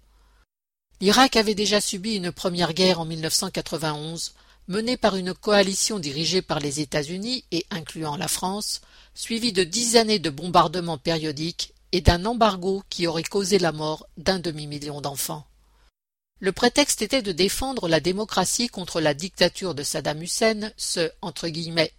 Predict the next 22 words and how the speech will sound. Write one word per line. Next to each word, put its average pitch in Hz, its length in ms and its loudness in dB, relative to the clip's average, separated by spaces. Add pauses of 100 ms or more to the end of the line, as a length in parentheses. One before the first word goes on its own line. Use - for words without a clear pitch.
nouvel 180 380 2
Hitler », 202 440 2 (260)
martelait-on 170 720 -4
alors. 143 500 -6 (760)
Mais 240 260 0 (140)
dictateur, 151 920 -4 (120)
Saddam 156 440 -2
Hussein 220 280 4
l'avait 170 280 0
toujours 202 400 -2
été, 233 360 2 (440)
et 233 80 2
cela 240 340 4
n'avait 220 300 2
pas 233 300 6
empêché 202 420 2
les 151 100 0
dirigeants 160 480 -2
impérialistes, 202 840 -2 (240)
américains 165 520 0
comme 160 200 -10
français, 208 480 2